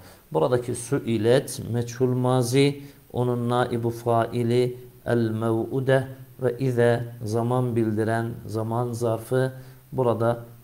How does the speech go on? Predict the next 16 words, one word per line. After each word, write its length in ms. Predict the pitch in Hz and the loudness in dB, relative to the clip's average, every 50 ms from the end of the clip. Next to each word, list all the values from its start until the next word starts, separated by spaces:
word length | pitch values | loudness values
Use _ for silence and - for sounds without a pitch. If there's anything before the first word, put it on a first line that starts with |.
| - - | -18 -12
e, 440 | - 113 110 110 107 107 107 104 101 104 110 | -6 -4 -2 -2 0 0 0 0 0 -2 0
mef'ulun 460 | 120 120 120 120 120 120 117 120 120 | -2 -2 -2 0 2 2 4 4 2
fih 280 | 117 - - 135 139 135 - - - - - - | 0 2 4 4 4 4 2 -2 -12 -12 -2 0
olarak 380 | 143 127 120 110 107 110 - | 4 4 6 4 4 0 -2
karşımıza 560 | - - 131 120 - - 110 110 110 113 127 | 0 2 2 2 2 -4 -6 -6 -2 0 0
gelmiştir. 720 | 123 117 117 110 110 117 120 123 120 120 - 135 139 135 - - - - - - _ _ - | 0 2 0 0 0 -2 -2 -4 -6 -4 -2 -2 -2 -2 -6 -18 -20 -20 -20 -20 _ _ -6
Bi 200 | 127 123 131 127 127 | -2 0 0 0 2
eyyi 440 | 147 160 156 143 127 123 120 120 117 | 0 0 2 0 -2 0 0 0 0
zembin 600 | 107 120 123 127 131 127 117 120 117 113 110 104 | 0 0 0 2 2 0 0 0 0 -2 -2 -2
gutilet 560 | 113 123 123 - 139 127 135 143 135 - - | -2 -2 -2 -2 -4 -2 -2 -2 -4 -4 -4
de 60 | 120 | -4
yine 280 | 113 110 113 110 113 120 123 123 120 | -2 -2 -2 -2 -2 -4 -4 -4 -2
gutilet 520 | 131 127 127 - 123 107 107 104 110 - | -4 -4 -2 -4 -2 -2 -2 -2 -4 -4
burada 260 | 113 120 117 113 117 110 | -2 -2 0 0 0 -2
meçhul 400 | 107 110 110 110 - - 131 131 | -2 -2 -4 -6 -4 -2 -2 0
mazi. 640 | 131 127 123 123 123 117 113 135 156 156 151 - | 0 0 0 0 0 0 2 2 2 2 2 -4